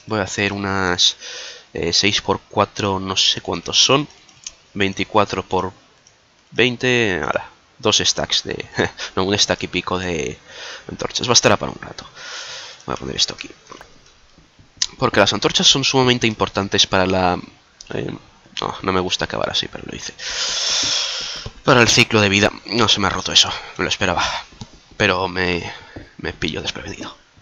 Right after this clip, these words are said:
Para el ciclo de vida de Minecraft. Eh, gravilla.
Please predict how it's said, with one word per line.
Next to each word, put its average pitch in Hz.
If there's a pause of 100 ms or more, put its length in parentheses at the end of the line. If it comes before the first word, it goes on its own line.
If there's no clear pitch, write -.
(2000)
Para 143
el 127
ciclo 147
de 117
vida 104
de 101
Minecraft. 98 (840)
Eh, 80
gravilla. 101